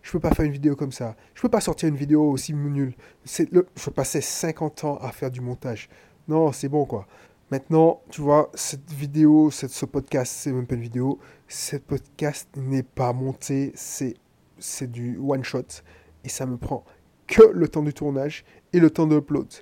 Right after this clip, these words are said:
Et encore, je, je pense que je vais déléguer ça à mon,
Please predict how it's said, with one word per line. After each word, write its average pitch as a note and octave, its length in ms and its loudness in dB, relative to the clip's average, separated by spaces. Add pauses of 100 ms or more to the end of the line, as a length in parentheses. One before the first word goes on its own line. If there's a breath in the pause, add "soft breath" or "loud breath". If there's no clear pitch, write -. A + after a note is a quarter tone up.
(260 soft breath)
Et C#3 60 -2
encore, F#3 320 2
je, C#3+ 260 0 (260)
je - 100 -4
pense - 240 -2
que D#3+ 100 -6
je D3 60 -4
vais C#3 40 -4
déléguer D3 600 -4
ça D#3 480 -2
à B2+ 40 -4
mon, B2+ 300 -4